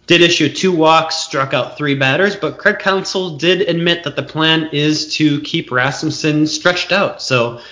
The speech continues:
as a starter in the minor leagues, we kinda talked about this during the offseason very briefly about the fact that he could be, you know, could he sneak into the starting rotation? What's that gonna look like? I mean, I don't,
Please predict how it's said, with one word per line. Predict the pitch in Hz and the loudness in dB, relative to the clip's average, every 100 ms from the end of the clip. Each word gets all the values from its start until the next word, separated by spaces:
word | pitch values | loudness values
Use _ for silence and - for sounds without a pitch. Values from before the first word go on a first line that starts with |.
| - _ - | -20 _ 2
as | 147 147 135 127 | 4 4 0 -2
a | 147 143 | 0 2
starter | 139 - 139 156 160 | 0 2 2 4 2
in | 151 151 147 | 2 2 2
the | 135 | 2
minor | 123 190 180 | 4 4 4
leagues, | 135 139 139 | 4 2 0
we | 135 | -2
kinda | 156 285 185 | -4 -2 -2
talked | - 190 - | 0 -2 0
about | 123 110 - | 0 0 0
this | 123 - | -6 -4
during | 139 127 | -2 0
the | 127 | 2
offseason | 147 170 - 123 117 113 | 2 2 -2 -4 -4 -4
very | 113 160 151 | 0 2 2
briefly | 117 135 160 - 117 113 | 2 2 0 -2 -2 -2
about | 113 117 113 | 0 0 -2
the | 117 | -2
fact | - 127 127 - | -2 0 0 2
that | 120 120 - - _ _ _ _ | 2 2 -4 -20 _ _ _ _
he | 127 139 | -4 -2
could | 143 160 | 0 0
be, | 139 135 135 135 135 - - - - _ | 4 6 6 4 2 -8 -20 -20 -20 _
you | 123 | -4
know, | 117 123 127 | 0 0 0
could | 135 | 0
he | 135 | 0
sneak | - 127 131 | 2 0 2
into | 139 135 | 2 2
the | 131 | 2
starting | 127 117 131 131 127 | 0 0 2 4 2
rotation? | 123 - 135 135 143 131 | 0 0 2 2 0 0
What's | 131 131 | 0 -2
that | 131 135 135 | 0 0 0
gonna | 139 131 | -2 2
look | 131 131 | 0 0
like? | 139 131 131 127 - - - | 0 2 2 0 -8 -16 -18
I | 104 | -18
mean, | 98 101 101 131 | -12 -10 -10 -6
I | 127 | -2
don't, | 135 131 | -2 -2